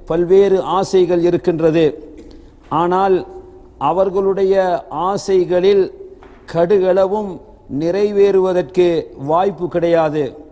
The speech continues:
நிச்சயமாக அவர்களுடைய எந்த ஒரு ஆசையையும்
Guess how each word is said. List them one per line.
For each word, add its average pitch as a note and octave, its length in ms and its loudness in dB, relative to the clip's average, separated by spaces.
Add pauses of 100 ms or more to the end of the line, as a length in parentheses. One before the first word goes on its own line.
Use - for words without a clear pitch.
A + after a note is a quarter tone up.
(480)
நிச்சயமாக F#3 680 -2
அவர்களுடைய F#3 920 -2 (100)
எந்த G3+ 400 -4
ஒரு F#3+ 220 0
ஆசையையும் F#3 880 -2